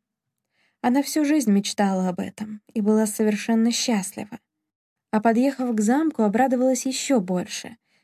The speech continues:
Перед дверями стояла карета, и Стигурд, камердинер графа, доставал из неё багаж. Значит, Робин уже приехал домой. Сердце девушки готово было выскочить из груди. Парадная дверь была открыта настежь,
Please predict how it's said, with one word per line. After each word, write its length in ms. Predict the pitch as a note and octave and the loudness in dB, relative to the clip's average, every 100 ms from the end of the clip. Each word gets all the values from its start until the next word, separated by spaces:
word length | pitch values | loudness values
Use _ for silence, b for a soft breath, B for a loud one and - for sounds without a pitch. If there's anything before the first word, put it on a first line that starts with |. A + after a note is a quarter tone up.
| _ - | _ -2
Перед 240 | G#3 G3+ | 0 0
дверями 420 | G3 G3+ A3 B3+ | 0 2 4 2
стояла 440 | A#3 - G#3 G#3 G3+ | 0 0 2 2 2
карета, 600 | G#3 G3 B3 C#4 G#3+ G#3 _ _ - | 2 2 2 0 -2 -4 _ _ -6
и 80 | G#3 | -6
Стигурд, 760 | - C#4 D4+ A3 F#3 - - _ | -4 0 2 2 -2 -6 -20 _
камердинер 560 | - G#3 G#3+ G#3 G3+ G3 | 0 2 4 4 4 2
графа, 400 | G#3 G3+ F#3 F#3+ | 2 0 -2 -4
доставал 420 | G3+ G3+ C4+ D#4 | -4 -2 0 2
из 100 | D4 | 0
неё 220 | C#4 C4+ | 0 0
багаж. 680 | B3+ C4+ G3+ E3+ - - - _ _ _ _ G#3+ | 0 0 -2 -6 -10 -14 -16 _ _ _ _ -4
Значит, 400 | G#3 G#3 A3+ G#3 | -2 0 0 2
Робин 320 | A3 A3 A3 | 2 4 2
уже 180 | G#3 G#3+ | 2 0
приехал 480 | G#3 G3+ G3 G3+ | 0 0 0 -4
домой. 500 | G3 G#3 G3 E3+ - _ _ _ _ _ _ _ _ - | 0 2 0 -2 -12 _ _ _ _ _ _ _ _ -8
Сердце 400 | - C#4 C#4 B3+ | -2 -2 -2 0
девушки 440 | C#4 D#4 - - | 0 0 -4 -6
готово 460 | G#3+ A3 C#4 C4 B3 | -2 0 0 0 0
было 260 | A#3+ A#3+ | 2 2
выскочить 500 | A3+ A3+ B3 B3+ A#3+ | 0 -2 -4 -4 -4
из 100 | A#3+ | -2
груди. 520 | A3 B3+ G#3+ F#3+ G#3 - _ _ _ _ - | 0 0 -2 -6 -12 -20 _ _ _ _ -4
Парадная 440 | G#3 G3+ G3+ G3 | 2 2 2 2
дверь 220 | F#3+ G#3+ G3 | 2 2 0
была 200 | G3 F#3+ | 0 -2
открыта 420 | - G3+ G#3 G3 | -2 -4 -2 0
настежь, 600 | F#3+ A3+ B3+ - G#3 | 2 0 -2 -6 -8